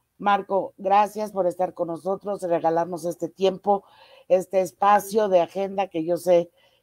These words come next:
que de, los días son complicados. Muchas gracias y bienvenido a este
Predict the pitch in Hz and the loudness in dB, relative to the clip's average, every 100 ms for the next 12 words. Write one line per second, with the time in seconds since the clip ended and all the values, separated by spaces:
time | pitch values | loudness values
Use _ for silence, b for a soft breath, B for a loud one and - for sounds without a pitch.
0 | _ 156 156 156 139 _ _ _ _ _ | _ 2 2 0 -6 _ _ _ _ _
1 | _ - 147 151 190 185 175 185 180 185 | _ -10 -8 -2 4 4 4 -4 -6 -8
2 | 180 175 208 220 240 247 - b b _ | -8 0 4 6 6 2 -8 b b _
3 | 208 220 208 196 196 202 202 190 190 170 | -6 -4 -2 -2 0 -2 -2 -4 -2 -2
4 | 165 165 185 185 185 170 165 170 - 175 | -2 -2 -2 2 4 4 2 -2 -4 -6